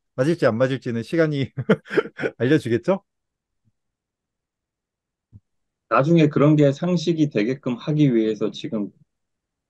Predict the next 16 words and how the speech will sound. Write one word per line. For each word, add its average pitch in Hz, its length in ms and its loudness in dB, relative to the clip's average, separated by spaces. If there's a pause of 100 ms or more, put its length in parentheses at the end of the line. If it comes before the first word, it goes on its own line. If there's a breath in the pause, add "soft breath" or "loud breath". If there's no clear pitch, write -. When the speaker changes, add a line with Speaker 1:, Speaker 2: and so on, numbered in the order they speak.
(140)
Speaker 2:
김바로 117 340 2
교수님이 101 560 -6
열심히 92 500 -4 (520)
학문 143 240 4
활동을 110 380 -2
하고 127 180 -2
계신 110 260 -6
게 131 100 -2
아닙니까? 87 520 -6 (1500)
Speaker 1:
네, 120 300 -2
열심히. 117 340 0
<laughs> - 1000 0 (1700 loud breath)
당장은 175 360 2
김명주 180 340 0
선생님이, 147 560 -2 (160)
네, 101 200 -8